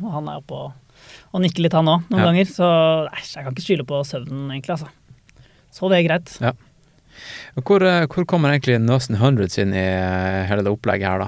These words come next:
Speaker 2: Når,
Speaker 1: Ja.
Speaker 2: når, eh, altså vi, vi har jo podcastet et par ganger tidligere,
Speaker 1: Mhm.
Speaker 2: eh, og jeg spurte jo garantert om det her da, men når, når og hvordan liksom oppstod tankene om Nøsen Hundreds? Hva, hvis du gir meg en liten elevator pitch.
Speaker 1: Ja, altså, det var jo ganske enkelt.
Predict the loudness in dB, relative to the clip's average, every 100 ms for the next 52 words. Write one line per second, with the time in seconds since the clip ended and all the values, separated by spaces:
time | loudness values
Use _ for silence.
0 | 0 4 4 4 2 2 2 2 2 2
1 | 0 -8 -18 -6 -4 -2 0 0 2 2
2 | 2 0 0 -2 -2 -6 -2 -2 0 0
3 | 0 0 0 -2 -4 -2 2 4 4 0
4 | -2 -4 0 0 0 0 0 0 -2 -4
5 | -4 -2 -2 0 0 0 -2 -2 -2 -2
6 | -2 -2 -4 -2 0 2 2 2 2 4
7 | 2 0 0 -2 0 -2 0 0 0 -2
8 | -4 -4 -2 0 0 0 -4 -2 -2 -2
9 | -4 -4 -4 -6 -10 -18 _ -6 -4 -4
10 | 0 2 2 0 -4 -6 -6 -10 -20 -20
11 | -20 -20 -2 0 2 2 0 -2 -2 -2
12 | -2 -4 -2 0 0 -4 -12 -2 2 4
13 | 4 6 8 8 6 6 6 6 2 0
14 | -4 0 -2 -2 -8 -20